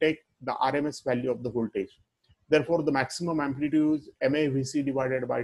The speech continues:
two divided by root two. Root two here we are dividing because we want to get the R M S value, and whole square divided by R. So which is equal to M A square V C square divided by two square is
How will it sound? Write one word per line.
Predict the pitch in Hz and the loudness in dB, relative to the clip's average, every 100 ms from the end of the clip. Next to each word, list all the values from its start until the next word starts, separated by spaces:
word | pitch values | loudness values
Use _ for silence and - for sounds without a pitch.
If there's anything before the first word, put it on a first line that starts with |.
| - | -2
two | - 147 - _ 113 | -2 -2 -4 _ -6
divided | 123 139 165 175 160 | 0 2 4 4 4
by | 139 | 2
root | 120 117 _ | 2 -2 _
two. | 131 139 _ _ _ _ _ - | -8 -8 _ _ _ _ _ -12
Root | 131 151 160 - | 0 0 0 2
two | 190 185 156 | 4 4 4
here | 143 165 160 | 2 2 2
we | 151 151 | 2 2
are | 135 | 2
dividing | 123 127 139 156 151 | 2 2 2 0 -4
because | 135 139 135 123 | -4 -2 -2 -4
we | 127 | -6
want | 123 120 | -6 -10
to | 123 117 | -12 -4
get | 135 131 | -4 -2
the | - | 0
R | 113 123 | 2 2
M | |
S | 127 - | 2 0
value, | 107 107 - _ _ _ _ _ _ _ _ - | 0 0 -8 _ _ _ _ _ _ _ _ 0
and | 143 170 165 _ _ _ _ 160 | 2 2 -4 _ _ _ _ 6
whole | 180 196 190 | 6 6 2
square | - 151 135 127 | 2 6 6 4
divided | 131 131 135 139 127 | 2 2 2 0 0
by | 131 | 0
R. | 131 110 - _ _ _ _ _ _ | 0 -2 -4 _ _ _ _ _ _
So | - | -2
which | 151 151 | 0 2
is | 175 156 | 2 2
equal | 170 170 | 4 4
to | 156 156 - - _ _ - | 4 2 0 -10 _ _ 0
M | 151 | 2
A | 175 | 2
square | - 175 160 160 | 2 4 6 6
V | 135 | 4
C | 127 170 156 | 2 0 0
square | - 147 135 135 - _ - | 0 2 2 0 -8 _ -2
divided | 131 147 147 151 135 | 2 4 4 2 4
by | 147 147 151 - - | 4 4 0 -8 -6
two | 180 185 | 0 0
square | - 175 160 | 2 4 4
is | 151 | 4